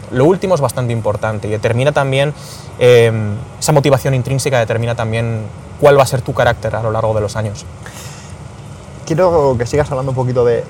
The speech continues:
Speaker 2: de ese enfoque, porque, mm,
Speaker 1: Ujú.
Speaker 2: al final muchos de nosotros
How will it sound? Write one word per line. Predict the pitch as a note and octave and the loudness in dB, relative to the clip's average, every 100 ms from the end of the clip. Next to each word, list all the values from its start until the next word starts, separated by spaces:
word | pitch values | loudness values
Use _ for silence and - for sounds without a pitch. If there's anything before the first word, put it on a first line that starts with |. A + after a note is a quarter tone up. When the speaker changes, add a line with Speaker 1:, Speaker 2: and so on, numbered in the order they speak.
| A2 | -4
Speaker 2:
de | A2+ | -4
ese | A#2 C#3 A#2+ | -2 -2 -2
enfoque, | A2 - C3 A#2+ - - - - | -2 -2 0 0 -4 -14 -14 -2
porque, | B2 - A#2 A2+ G2+ | -2 2 2 2 0
mm, | G#2 | 0
Speaker 1:
Ujú. | C3 - - | 0 -2 -8
Speaker 2:
al | |
final | G#2+ A#2+ C3+ - - | -6 -4 -4 -8 -10
muchos | B2 C#3 D3+ | -6 -4 -6
de | C#3 | -8
nosotros | B2 - B2 D3+ D#3+ - | -4 -2 -2 0 -2 -6